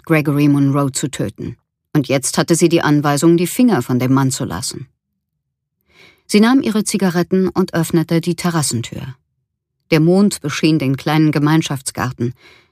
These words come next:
ein gepflegtes Stück Rasen mit der Silhouette eines Apfelbaums am Ende. Die Nachbarn waren ebenso wie sie berufstätig.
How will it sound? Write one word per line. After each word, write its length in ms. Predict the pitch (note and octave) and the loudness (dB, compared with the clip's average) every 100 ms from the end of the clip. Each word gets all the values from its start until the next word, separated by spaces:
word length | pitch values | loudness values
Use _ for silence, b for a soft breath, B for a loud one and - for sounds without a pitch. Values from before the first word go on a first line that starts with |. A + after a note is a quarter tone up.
| b | b
ein 140 | F3+ | 2
gepflegtes 540 | F#3+ E3+ A#3 C#4 A3 - | 2 0 0 0 -2 -4
Stück 280 | F#3 E3+ | -2 -4
Rasen 520 | E3 E3+ F#3+ G#3 G#3+ G#3 | 0 0 2 0 -2 -2
mit 120 | F3 | -2
der 80 | F3 | -2
Silhouette 540 | - F3 E3+ E3 F#3+ | 0 2 2 2 0
eines 300 | - F3+ E3+ | 0 0 0
Apfelbaums 640 | - F3 D#3 C3 C3 C#3 - | -6 -4 -4 0 0 0 0
am 180 | C3+ | -2
Ende. 320 | - C3+ - - _ _ _ _ _ _ _ _ b b b | 0 -2 -4 -10 _ _ _ _ _ _ _ _ b b b
Die 80 | F#3+ | 4
Nachbarn 540 | F#3+ G#3+ G3 F3 F3+ | 4 2 2 4 4
waren 240 | D#3+ E3 E3+ | 2 2 2
ebenso 500 | G#3+ G#3+ F3 F#3 E3+ | 2 2 2 2 2
wie 100 | D#3 | 0
sie 220 | D#3 E3 | 2 2
berufstätig. 920 | E3+ D#3+ D#3 - C#3 B2+ - C3+ - | 0 -2 -2 -4 -6 -10 -12 -20 -20